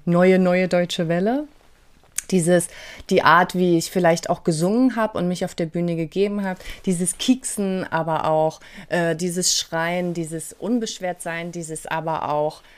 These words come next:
einfach, ich hab ja auf der Bühne nur geschrien. Ich hab ja eigentlich die Leu-, ich hab alle Leute nur angeschrien. Ich war, äh, wahnsinnig frei, ich war wahnsinnig wütend aber auch. Und ich glaube, dass das eine Art, dass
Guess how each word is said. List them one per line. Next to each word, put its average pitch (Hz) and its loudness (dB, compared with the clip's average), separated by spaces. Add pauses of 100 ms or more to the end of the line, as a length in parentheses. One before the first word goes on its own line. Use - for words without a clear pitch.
(140)
einfach, 165 -2
ich 180 -8
hab 214 -2
ja 196 2
auf 190 -2
der 175 -2
Bühne 196 -2
nur 185 -6
geschrien. 160 -8 (180)
Ich 190 -6
hab 202 0
ja 196 2
eigentlich 190 -6
die 196 -6
Leu-, 180 -4
ich 180 -10
hab - -14
alle 240 2
Leute 214 0
nur 226 -2
angeschrien. 262 -4 (360)
Ich - -6
war, 190 0
äh, 180 -2
wahnsinnig 233 -2
frei, 175 -10
ich - -12
war 175 -4
wahnsinnig 214 -6
wütend 190 -2
aber 147 -4
auch. 151 -2 (220)
Und 190 -4
ich 190 -8
glaube, 262 -4
dass 202 -4
das 190 -12
eine 170 -8
Art, 190 -6 (180)
dass 170 -8